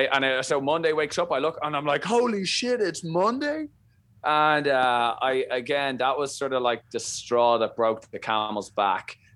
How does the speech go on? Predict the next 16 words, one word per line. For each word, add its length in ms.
There 160
was 200
that 280
last 320
one, 240
and 140
then 180
there 80
was 240
one 320
last 340
hiccup. 420
And 440
you 120
know 140
what? 340